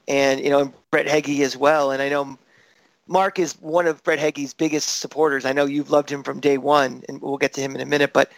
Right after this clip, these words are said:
I think it'd be a good perspective of s-, how we've seen these guys kind of grow up and really mature, you know, from when they were recruits to where they are today. And I think Gator fans are... Uh, Gator fans, Giant fans, we're all the same here,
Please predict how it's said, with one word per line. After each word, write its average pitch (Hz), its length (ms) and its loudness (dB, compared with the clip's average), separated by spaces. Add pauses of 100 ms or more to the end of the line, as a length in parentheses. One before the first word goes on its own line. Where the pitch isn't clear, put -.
(380)
I - 80 2
think 196 140 0
it'd 190 100 0
be 185 100 0
a 175 40 -2
good 180 200 -4 (140)
perspective 165 680 -2
of 139 380 -2 (240)
s-, - 240 -20
how 160 240 2
we've 147 400 -12
seen 170 260 -6
these 156 200 -6
guys 143 340 2
kind 147 160 -2
of 127 140 -2 (720)
grow 190 240 2
up 185 100 -4
and 180 160 -4
really 220 240 -2
mature, 156 640 -2 (360)
you 151 60 -10
know, 139 180 -2
from 143 260 -2
when 139 140 -2
they 143 100 4
were 139 240 2 (220)
recruits 151 420 -6
to 151 80 -2
where 139 140 4
they 143 120 4
are 135 160 2
today. 147 300 0
And 131 80 -4
I 131 60 -4
think - 340 -6 (460)
Gator 156 260 4
fans 147 340 -2
are... 135 160 -2 (220)
Uh, 151 80 6 (420)
Gator 123 220 -6
fans, - 220 -6
Giant 190 340 0
fans, 127 500 -4 (320)
we're 165 120 -2
all - 100 2
the - 80 -16
same 117 260 -14
here, 110 200 -16